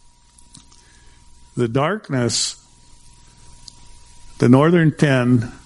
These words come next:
were annihilated. They were scattered around the earth. Gentiles were shipped in, and they were covered with multiple mixed marriages and such, so much so that in Jesus' day, the Samaritans were the untouchables.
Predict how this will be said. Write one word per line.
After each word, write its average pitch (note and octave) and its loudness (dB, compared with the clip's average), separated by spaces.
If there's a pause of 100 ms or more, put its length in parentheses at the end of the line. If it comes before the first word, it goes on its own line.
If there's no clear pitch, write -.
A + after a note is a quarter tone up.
(180)
were B2 4
annihilated. A2+ 2
They A2 2
were A2 2
scattered B2 0
around A#2+ 2
the A2+ 0
earth. E3 0 (260)
Gentiles C3+ 0
were B2+ 0
shipped C#3 -4
in, C#3 0 (100)
and G#2 -6
they A2+ -2
were A2 -6 (1000)
covered C3 -4
with A2+ -6 (1400)
multiple A#2+ -6
mixed B2 -6
marriages A2+ -4
and A2 -8
such, A#2+ -10
so C#3 -8
much F3 -6
so B2 -6
that A#2+ -4
in A#2 -4
Jesus' C#3 -6
day, A#2 -6
the A2 -6
Samaritans A#2 -8
were A2 -4
the A#2 -8
untouchables. A#2+ -10